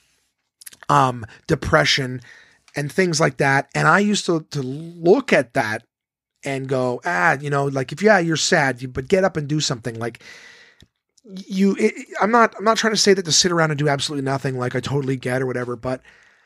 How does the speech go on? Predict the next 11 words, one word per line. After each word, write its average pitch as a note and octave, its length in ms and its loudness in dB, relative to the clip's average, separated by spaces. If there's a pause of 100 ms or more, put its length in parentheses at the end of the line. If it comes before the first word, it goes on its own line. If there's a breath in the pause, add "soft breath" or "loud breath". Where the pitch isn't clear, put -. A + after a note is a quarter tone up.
(420 soft breath)
I F#3 120 2
get F3+ 360 4
what G3 140 4
it's F3+ 220 -2
like D3 280 0 (120)
when C#3 200 -4
you C3 640 -2 (460)
have D#3 420 0
just E3+ 240 -4
a C#3 120 -2
horrible D3+ 800 2